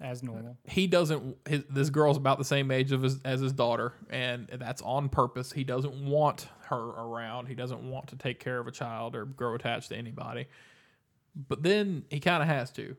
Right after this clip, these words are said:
Speaker 2: because this girl who's only been raised in these quarantine zones, she has questions about the world outside. She'll see things, and Joel sees a family that tried to escape, and she, she gets worried about them and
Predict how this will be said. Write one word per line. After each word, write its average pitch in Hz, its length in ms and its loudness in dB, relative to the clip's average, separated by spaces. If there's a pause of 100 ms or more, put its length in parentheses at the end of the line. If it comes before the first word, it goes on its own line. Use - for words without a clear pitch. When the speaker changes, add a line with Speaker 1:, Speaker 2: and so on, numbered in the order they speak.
(260)
Speaker 2:
because 135 400 2
this 143 180 0
girl 156 360 4
who's 135 180 4
only 143 300 0
been 135 200 2
raised 131 560 -2
in 120 100 -6
these 110 140 -6
quarantine 143 720 0
zones, 123 540 -2
she - 160 -8
has 156 180 -4
questions 165 720 -2
about 123 280 0
the 127 60 -4
world 117 340 0
outside. - 520 -6 (720)
She'll 240 320 0
see 156 260 -2
things, 131 440 -4
and 131 200 -4
Joel 165 360 2
sees 127 360 -6
a - 60 -12
family 123 380 -6
that 117 100 -12
tried 123 260 -6
to - 120 -10
escape, - 400 -10 (720)
and 127 120 -6
she, 185 540 -4 (640)
she - 160 -4
gets 170 180 -2
worried 135 400 0
about 120 360 -4
them 113 280 -8
and 120 240 -12